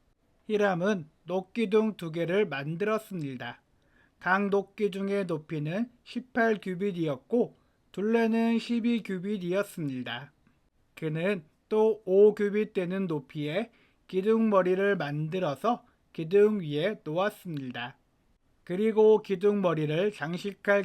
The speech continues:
그물을 일곱 개씩 만들어서 두 기둥 위에 놓여 있는 기둥머리 위에 덮었습니다. 또 녹석류 두 줄을 만들어서 그물 위에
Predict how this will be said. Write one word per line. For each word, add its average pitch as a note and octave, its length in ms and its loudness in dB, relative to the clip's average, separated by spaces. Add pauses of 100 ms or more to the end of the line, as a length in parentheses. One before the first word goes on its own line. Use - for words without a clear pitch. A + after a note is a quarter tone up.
그물을 D#3 500 0 (340)
일곱 G#3 420 2
개씩 A3 420 -4
만들어서 D#3 880 -4 (480)
두 A#3 320 2
기둥 G#3+ 460 0
위에 F#3 340 -2
놓여 D#3+ 340 0
있는 D#3+ 520 -2 (160)
기둥머리 F#3+ 840 0
위에 D#3 400 -2
덮었습니다. D3+ 1120 -6 (760)
또 A3+ 340 4
녹석류 G#3+ 840 0
두 G3 300 -2
줄을 F#3 320 0
만들어서 D#3+ 840 -4 (420)
그물 G3+ 480 4
위에 E3+ 320 0